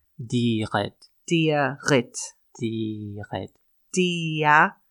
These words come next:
Speaker 1: Dia
Speaker 2: rit.
Speaker 1: Dia rit.
Speaker 2: Yeah, means God be with you, but it's our way of saying hello.
Speaker 1: All right, cool.
Speaker 2: And then maybe just to be able to say goodbye, if you're saying hello, it's slán.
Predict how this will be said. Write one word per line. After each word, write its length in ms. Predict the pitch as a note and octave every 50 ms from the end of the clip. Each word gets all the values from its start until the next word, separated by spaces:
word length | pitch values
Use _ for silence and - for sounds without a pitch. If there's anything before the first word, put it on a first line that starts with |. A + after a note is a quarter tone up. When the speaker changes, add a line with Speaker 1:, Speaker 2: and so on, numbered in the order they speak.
| _ B2+ A#2
Speaker 1:
Dia 460 | - A#2 G2+ G2+ G#2 G#2 A2 D3+ F3+ - _ -
Speaker 2:
rit. 380 | C#3 - D3 C#3+ - - - - - - _ _ _ _ _ _ A#2+
Speaker 1:
Dia 340 | - A#2 A2+ A2 A2 A2 -
rit. 220 | - G#2 G2 - - _ _ _ _ _
Speaker 2:
Yeah, 140 | - - - - A3 - _
means 400 | F3 D#3+ D#3 D#3+ D#3 C#3+ - - - _ _ _
God 320 | - D#3+ D3 D3 D3 C#3 C#3 -
be 80 | C#3+ C#3
with 280 | C3+ C#3 C#3 C#3 -
you, 240 | - G2 D2+ G#2+ C#3+ - _ _ _ _ _ _ _ _ -
but 140 | C#3 C3+
it's 160 | C#3+ C#3 - -
our 260 | D#3 D3+ D3 D3 C#3+ C#3
way 220 | C#3+ C3+ C3+ C3
of 120 | C3+ C3
saying 460 | - - - C#3+ C3 C3 B2+ B2 C3+ B2
hello. 440 | D3+ C#3 C3 B2+ - G2 B2+ - - _ _ _ _ _ _ -
Speaker 1:
All 140 | E3 F#3+ F3+
right, 260 | B2+ A#2+ C3 D3+ E3+ - _ _ -
cool. 460 | - G#3+ G#3 G3 D3+ - - - - _ _ -
Speaker 2:
And 240 | - D3+ D3+ D3+
then 340 | C#3+ E3+ F3 F3+ E3+ E3+ E3
maybe 300 | E3 F#3 G3+ G3 E3+ F#3
just 320 | - - E3+ E3 - - -
to 60 | -
be 140 | D#3 E3 D#3+
able 180 | D#3 D3 D#3 D#3
to 80 | -
say 260 | - - - D#3 C#3
goodbye, 640 | C3+ - D3 B2+ D3+ D3 D3+ D#3 E3 F3+ G#3+ A3 G#3+
if 180 | - D#3 - -
you're 100 | D#3 D3
saying 340 | - - D#3+ C#3+ C#3 C#3+ C#3
hello, 420 | C#3 D3 C#3+ D3 D3+ D#3+ E3+ E3+ - _ _ _ _ _ _ _
it's 300 | - D3+ - - - - - - - -
slán. 400 | E3+ D#3 C#3 C3+ C3+ - C3 B2